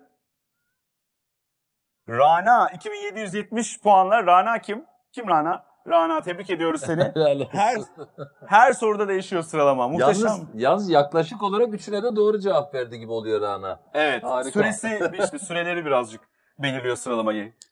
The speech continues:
Speaker 2: Yani puanları da üst üste
Speaker 1: Evet.
Speaker 2: koyunca.
Speaker 1: Bir sonraki soru. Öğrenci aylık abonman ücreti en ucuz şehir İstanbul'dur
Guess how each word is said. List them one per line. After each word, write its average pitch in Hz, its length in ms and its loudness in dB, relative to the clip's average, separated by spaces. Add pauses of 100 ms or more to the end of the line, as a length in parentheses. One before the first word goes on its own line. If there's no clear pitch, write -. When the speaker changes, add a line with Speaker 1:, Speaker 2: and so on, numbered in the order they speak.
(280)
Speaker 2:
Yani 98 260 -4
puanları 104 400 -2
da 110 120 -10
üst 110 80 -6
üste 135 40 0
Speaker 1:
Evet. 147 280 0
Speaker 2:
koyunca. 110 540 -10
Speaker 1:
Bir 233 100 -6
sonraki 160 600 -2 (500)
soru. - 400 0
Öğrenci 214 460 2
aylık 190 340 0
abonman 190 340 -2
ücreti 147 260 -10
en 190 160 -4
ucuz 143 260 -4
şehir 170 260 -4
İstanbul'dur 151 680 0